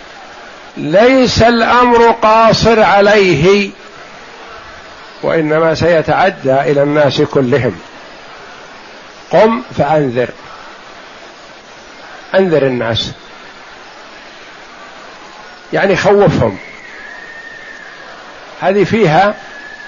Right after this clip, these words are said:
تخويف، وليس تخويف في الدنيا،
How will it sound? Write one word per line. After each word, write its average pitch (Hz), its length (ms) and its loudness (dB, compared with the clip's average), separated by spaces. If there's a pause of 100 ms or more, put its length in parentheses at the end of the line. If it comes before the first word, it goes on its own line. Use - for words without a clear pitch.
(2750)
تخويف، 214 720 0 (1160)
وليس 214 320 2
تخويف 190 520 0
في 175 100 -2
الدنيا، 139 520 0